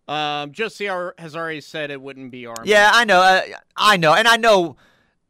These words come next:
Speaker 2: obviously, you'd much rather have a home
Speaker 1: Yeah.
Speaker 2: game and have the gate <laughs> of the home game. I'm just saying, of the ones listed there, a trip to Army would probably be one of the cooler things
Speaker 1: Well,
Speaker 2: that
Speaker 1: and he
Speaker 2: could
Speaker 1: has,
Speaker 2: happen.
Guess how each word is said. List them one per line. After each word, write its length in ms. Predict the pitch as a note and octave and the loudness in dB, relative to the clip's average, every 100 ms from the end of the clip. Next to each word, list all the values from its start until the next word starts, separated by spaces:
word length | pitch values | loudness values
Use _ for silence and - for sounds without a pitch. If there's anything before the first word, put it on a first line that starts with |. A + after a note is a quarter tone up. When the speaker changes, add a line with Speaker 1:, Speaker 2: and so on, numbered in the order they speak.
| - | 0
Speaker 2:
obviously, 420 | F3+ D#3+ D3 D#3+ | 2 2 -2 -4
you'd 140 | D3+ | -4
much 200 | C#3+ D3 | -2 -2
rather 200 | D#3 C#3 | -2 -2
have 160 | C#3+ B2+ | 0 0
a 60 | A2+ | 0
home 180 | D3+ | 0
Speaker 1:
Yeah. 140 | D#3+ C3 | 0 0
Speaker 2:
game 360 | B2+ B2 B2 C3 | -2 0 -2 -4
and 140 | B2 | -2
have 240 | C3+ B2+ | 0 -2
the 60 | A2 | -2
gate 340 | F#2+ C3+ C3+ | -4 -2 -4
<laughs> 40 | - | -6
of 260 | B2+ A#2+ | -6 -6
the 60 | G#2 | -6
home 420 | F3 E3 F#3 E3 | -2 4 4 2
game. 240 | B2 B2 A#2+ | -2 -4 -2
I'm 140 | D3 | -4
just 220 | C#3+ C#3 | -4 -6
saying, 440 | - F3+ C#3+ B2+ A#2 _ _ _ _ _ _ _ | 0 2 2 0 -4 _ _ _ _ _ _ _
of 220 | G#3 A3+ | 4 6
the 100 | A#3+ | 4
ones 400 | G#3+ G#3 F#3 C3+ | 2 4 2 0
listed 480 | C#3 E3+ E3 D3 A2+ | -2 -2 -2 -4 -4
there, 280 | B2+ B2+ B2+ | 0 0 0
a 80 | B2 | -2
trip 300 | - E3+ E3 | -4 -4 -4
to 120 | C#3 | -6
Army 460 | - C#3 C3 A#2+ A2 | -4 -2 -2 -4 -10
would 240 | G#2+ E2+ | -10 -14
probably 480 | - D3+ D#3 B2+ A#2 | -6 -2 0 -2 -6
be 340 | G#2 A#2 A2+ | -8 -8 -8
one 240 | - A2 A2+ | -12 -14 -14
of 60 | |
the 60 | F#2+ | -14
cooler 300 | B2+ A#2 G#2 | -12 -10 -12
things 360 | - G2+ F2+ G3+ | -12 -14 -12 -4
Speaker 1:
Well, 300 | C4+ B3 _ | -2 -4 _
Speaker 2:
that 100 | A3+ | -8
Speaker 1:
and 80 | A3 | -6
he 80 | A#3+ | -6
Speaker 2:
could 60 | C4+ | -4
Speaker 1:
has, 200 | G#3 F#3 | -4 -6
Speaker 2:
happen. 220 | G3 | -12